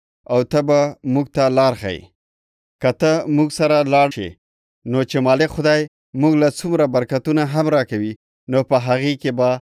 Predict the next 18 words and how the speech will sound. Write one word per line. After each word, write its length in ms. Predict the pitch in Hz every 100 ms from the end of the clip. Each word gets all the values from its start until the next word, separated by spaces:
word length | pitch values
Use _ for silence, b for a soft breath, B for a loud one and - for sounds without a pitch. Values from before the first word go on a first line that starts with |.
| _
ستا 300 | - - 135 120
حصه 320 | 113 104 117
وي. 160 | 98 65 _ _ _ _ _ _ _ _ _ _ 120
د 80 | 117
خلکو 380 | - 143 - 143 131
سفر 360 | - 117 131 120
شروع 340 | - 113 107
کول. 300 | 104 98 90 - _ _ _ _ _ _ _ -
کله 200 | 170 175
چې 260 | 170 175 160
خلک 220 | 160 160
د 100 | 143 139
مالک 220 | 135 143 151
خدای 320 | 156 151 151
د 100 | 143 127
غره 240 | 120 139
سینا 360 | 147 - 127 135
نه 100 | 139